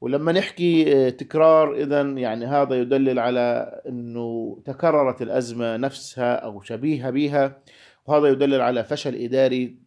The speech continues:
للمؤسسة نفسها. يعني وهذا يدلل على عدم استفادتها من تجاربها السابقة ووضع ضوابط لعدم تكرار مثل هاي الأزمة.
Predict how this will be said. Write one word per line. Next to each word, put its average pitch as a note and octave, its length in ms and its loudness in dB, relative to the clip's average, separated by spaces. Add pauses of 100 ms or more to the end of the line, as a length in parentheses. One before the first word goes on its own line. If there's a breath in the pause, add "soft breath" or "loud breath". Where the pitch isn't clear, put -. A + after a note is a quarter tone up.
للمؤسسة A2+ 960 -8
نفسها. A2+ 540 -12 (460 soft breath)
يعني A2 340 -6
وهذا C#3 280 2
يدلل C3+ 340 4
على B2 220 0
عدم C#3+ 280 -2
استفادتها C3+ 800 -4
من B2 300 -6
تجاربها A#2+ 680 -4
السابقة A#2+ 800 -4 (340 soft breath)
ووضع C3 380 2
ضوابط B2+ 540 0
لعدم A#2+ 300 -2
تكرار A2+ 460 -4
مثل A2 280 -12
هاي A2+ 180 -6
الأزمة. F2 400 -12